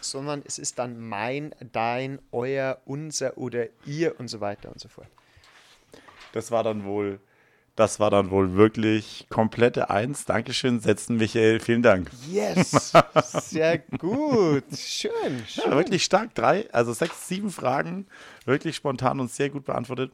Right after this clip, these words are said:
Speaker 2: Stark.
Speaker 1: Aber es liegt natürlich auch an der Qualität der Fragen. Die waren wunderschön. Muss ich jetzt also von daher.
Speaker 2: Mm.
Speaker 1: Da kann, ich, ich, ich kann auch gleich sagen, ähm, was ich noch vorbereitet habe. Mein Witz kann da natürlich wieder nicht mithalten. Aber es hat natürlich,
Speaker 2: <laughs>
Speaker 1: ich habe mir natürlich auch was dabei gedacht.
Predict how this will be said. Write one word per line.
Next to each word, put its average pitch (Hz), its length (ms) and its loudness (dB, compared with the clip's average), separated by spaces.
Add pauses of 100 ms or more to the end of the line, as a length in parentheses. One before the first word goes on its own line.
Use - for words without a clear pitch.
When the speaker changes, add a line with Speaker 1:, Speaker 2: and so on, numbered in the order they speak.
(140)
Speaker 2:
Stark. 151 340 -6
Speaker 1:
Aber 135 160 -4
es 143 140 -2
liegt 156 140 -8
natürlich 135 400 -8
auch 127 160 -4
an 131 80 -10
der 123 100 -6
Qualität 123 400 -6
der 113 60 -12
Fragen. 110 300 -10
Die 110 100 -10
waren 110 140 -10
wunderschön. 101 400 -12 (140)
Muss 120 200 -8
ich 120 60 -8
jetzt 107 220 -10
also 98 140 -20 (180)
von 107 160 -12
daher. 107 160 2
Speaker 2:
Mm. 98 460 2 (200)
Speaker 1:
Da 143 120 0
kann, 175 220 0
ich, 175 100 2
ich, 185 260 4 (140)
ich 151 80 -6
kann 185 160 0
auch 170 80 0
gleich 143 240 2
sagen, 170 400 -2 (320)
ähm, 139 400 0 (180)
was 147 180 0
ich 208 100 -6
noch 170 120 0
vorbereitet 147 480 2
habe. 160 160 0
Mein 139 160 -2
Witz 180 200 -4
kann 139 140 -4
da 139 80 0
natürlich 139 340 -4
wieder 127 180 0
nicht 175 240 -6
mithalten. 127 500 -4 (160)
Aber 135 400 4
es 131 120 -2
hat 139 100 -4
natürlich, 139 400 -2 (220)
Speaker 2:
<laughs> - 240 -20
Speaker 1:
ich 143 60 4
habe 160 100 6
mir 165 80 6
natürlich 147 340 4
auch 135 120 4
was 123 160 2
dabei 127 280 0
gedacht. - 580 -6